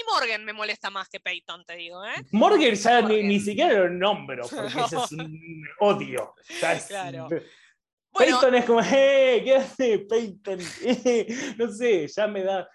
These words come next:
Speaker 2: pobre Peyton, que
Speaker 1: Pobre
Speaker 2: Dios la
Speaker 1: Peyton,
Speaker 2: tenga
Speaker 1: porque
Speaker 2: en la
Speaker 1: la
Speaker 2: gloria.
Speaker 1: llevan, o sea,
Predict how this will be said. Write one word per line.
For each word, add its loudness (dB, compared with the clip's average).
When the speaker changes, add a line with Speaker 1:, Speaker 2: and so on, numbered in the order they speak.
Speaker 2:
pobre -4
Peyton, -16
que -8
Speaker 1:
Pobre 0
Speaker 2:
Dios -2
la -2
Speaker 1:
Peyton, -4
Speaker 2:
tenga -4
Speaker 1:
porque -2
Speaker 2:
en 0
la 0
Speaker 1:
la -2
Speaker 2:
gloria. -4
Speaker 1:
llevan, -2
o -6
sea, -2